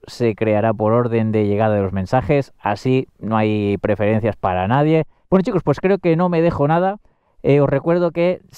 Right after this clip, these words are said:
en caso de que se llene, pues en el comentario fijo, eh, pondré que ya está lleno. Gracias a todos los interesados, a los que podéis venir, a los que os gustaría venir, y en caso de que alguien, pues al final le, le, le surja algún imprevisto, contactaría con vosotros por orden de lista.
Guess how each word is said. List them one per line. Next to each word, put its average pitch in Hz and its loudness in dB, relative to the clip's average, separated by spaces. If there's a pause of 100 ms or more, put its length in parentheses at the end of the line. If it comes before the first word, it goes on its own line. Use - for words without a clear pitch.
en 131 2
caso 185 0
de 160 0
que 160 2
se 139 2
llene, 160 2
pues 123 0
en 123 2
el 113 2
comentario 123 0
fijo, 156 -2
eh, 131 2
pondré 123 -2
que 120 -2
ya 120 2
está 104 -2
lleno. 135 -2
Gracias 143 -2
a 123 0
todos 147 2
los 135 0
interesados, 143 0 (340)
a - -2
los 127 0
que 120 -2
podéis 120 0
venir, 135 2
a 123 2
los 120 0
que - -2
os 113 2
gustaría 117 0
venir, 123 0
y 143 2
en 131 2
caso 131 -2
de 113 0
que 117 0
alguien, 120 0
pues 107 -2
al 98 0
final 107 0
le, 101 0
le, 95 -2
le 98 -4
surja - -4
algún 107 0
imprevisto, 131 0
contactaría 135 -2
con 110 -2
vosotros 104 -2
por 92 0
orden 104 0
de 95 -2
lista. 110 -4